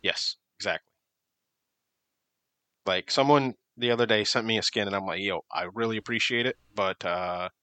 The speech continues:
it was just literally a T two recolor that I already have on PlayStation, and I just feel like I wasted your money. That's,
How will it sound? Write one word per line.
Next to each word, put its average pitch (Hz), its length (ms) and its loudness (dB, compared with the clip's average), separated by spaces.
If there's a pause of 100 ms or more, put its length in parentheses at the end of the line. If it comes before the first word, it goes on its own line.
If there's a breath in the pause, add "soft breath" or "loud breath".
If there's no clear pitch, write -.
(800)
it 117 60 -2
was 110 200 0
just 107 260 -2 (220)
literally 104 400 -2
a 95 40 -4
T 107 200 -10
two 110 180 -12
recolor 101 480 -4 (100)
that 95 120 -4
I 92 80 2
already 95 160 -2
have 90 200 -2
on 87 140 -4
PlayStation, 95 680 -8 (680)
and 87 180 -6
I 85 140 0
just 90 180 -4
feel 95 160 -6
like 85 160 -4
I 82 100 0
wasted 85 380 -8
your 85 200 -6
money. 82 320 -10 (540)
That's, 82 140 -8